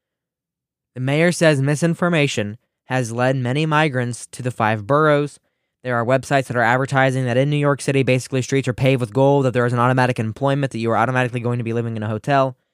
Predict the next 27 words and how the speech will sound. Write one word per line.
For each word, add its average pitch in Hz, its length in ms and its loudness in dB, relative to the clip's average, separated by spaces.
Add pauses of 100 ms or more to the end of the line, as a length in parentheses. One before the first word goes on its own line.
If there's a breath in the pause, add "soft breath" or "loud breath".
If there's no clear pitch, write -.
(300)
There's 120 100 -6
a 123 60 -2
conversation 143 640 2
among 131 260 0
those 127 260 0
who 131 120 0
are 123 120 4
asylum 139 380 2
seekers 120 320 -4
and 117 80 -4
migrants 127 420 0
who 120 60 -2
are 113 100 0
given 117 220 -4
false 143 300 0
impressions 135 560 -2 (340)
that 120 100 -12
if 110 80 -8
you 123 60 -4
come 147 240 0
to 160 60 0
New 151 60 0
York 139 260 0
City, 101 280 -2 (600)
everything 117 600 -2
is 101 140 -6
fine. 92 280 -14